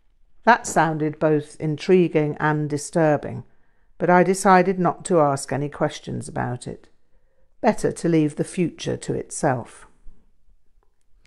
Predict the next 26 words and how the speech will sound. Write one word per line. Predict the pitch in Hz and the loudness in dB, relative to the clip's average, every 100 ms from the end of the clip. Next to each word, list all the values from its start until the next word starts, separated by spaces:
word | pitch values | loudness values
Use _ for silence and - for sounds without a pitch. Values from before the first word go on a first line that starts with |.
| - _ - _ - _ - | -20 _ -20 _ -20 _ 2
"Rinpoche," | 294 294 208 143 135 135 135 - | 4 4 -2 -6 -4 -4 -4 -6
I | 139 | -6
asked, | - 135 135 147 - - - - | -4 -2 -2 -6 -10 -16 -12 -4
after | 139 135 - 147 | -2 -2 -2 -2
a | |
moment | 151 151 147 135 | 0 0 0 -4
or | 139 131 | -6 -8
two | - 143 135 | -6 -4 -4
had | 135 - | -6 -10
passed, | - 143 131 131 - - - - _ - _ _ _ | -6 -4 -4 -8 -12 -20 -20 -20 _ -20 _ _ _
"this | - 277 - - | 0 2 2 -6
quality | - - 277 254 196 - 151 | -10 0 6 6 6 2 0
of | 151 147 | 2 0
Paltrul, | - - 143 139 - 143 131 127 _ - _ _ _ | -6 -2 -2 -2 -6 -8 -8 -10 _ -20 _ _ _
that | 185 180 | 0 0
he'd | - 202 185 | 2 2 2
wander | 165 175 185 180 175 170 | 0 2 4 2 2 2
round | 185 180 156 139 135 | 4 4 2 -2 -4
anonymously, | 147 170 160 143 135 - 110 127 _ _ - _ - | 2 4 4 -2 -6 -8 -8 -8 _ _ -20 _ 4
was | 220 | 4
this | 220 262 - | 4 -4 -4
common | - 277 262 175 127 139 | -4 0 2 0 -4 -10
within | 143 160 156 156 | -10 -6 -6 -4
the | |
Nyingma | 165 208 202 156 131 123 | -2 0 2 0 -2 -6
tradition?" | - - - - - | -12 -14 -14 -16 -20